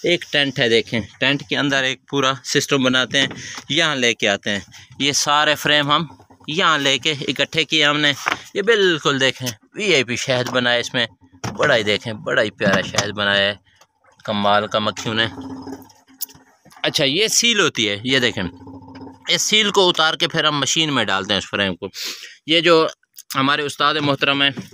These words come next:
ये जो है ना सील उतार रहे हैं, देखें ज़बरदस्त तरीके से माशाल्लाह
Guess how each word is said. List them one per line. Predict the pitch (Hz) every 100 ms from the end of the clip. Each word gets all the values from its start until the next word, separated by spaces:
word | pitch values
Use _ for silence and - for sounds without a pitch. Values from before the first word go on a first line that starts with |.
| -
ये | 123 120
जो |
है | 120
ना | 113
सील | - 131 120
उतार | 117 120 120
रहे | 120
हैं, | 117 113 _ _ _ - - _ -
देखें | 113 127 107 - -
ज़बरदस्त | 117 107 104 117 -
तरीके | 120 113 117
से | - 117 90 _ _ _ _ _ _ _ _ _ _ - - - - _ _ _ _ _ _ _ -
माशाल्लाह | 110 113 - 110 110 110